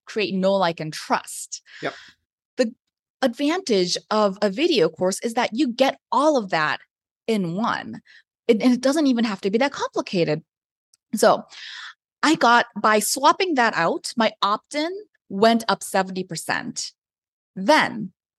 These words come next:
Speaker 1: from the people that opted in, the conversion to the sale went up another sixty percent.
Speaker 2: Mm.
Speaker 1: So calculate that. That was, like, a huge aha moment for me. Like, "Oh, I'm selling courses. It makes a lot of sense to just have a little course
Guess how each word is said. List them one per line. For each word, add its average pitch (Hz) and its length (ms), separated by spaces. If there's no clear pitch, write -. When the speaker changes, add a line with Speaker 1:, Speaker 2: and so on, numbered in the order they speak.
Speaker 1:
from 294 420
the 320 100
people 262 300
that 208 180
opted 196 380
in, 240 260
the 214 60
conversion 214 640
to 240 120
the 175 100
sale 180 580
went 220 200
up 208 100
another 185 320
sixty - 440
percent. - 680
Speaker 2:
Mm. 92 320
Speaker 1:
So 220 100
calculate 175 540
that. - 300
That 196 240
was, 220 220
like, 156 360
a 185 40
huge 226 840
aha 170 320
moment 135 320
for 147 140
me. 131 160
Like, 131 280
"Oh, 175 720
I'm 180 140
selling 175 340
courses. 202 500
It 175 40
makes 185 200
a 160 60
lot 160 320
of 240 60
sense 190 380
to 190 100
just 180 180
have 185 160
a 170 60
little 165 280
course - 600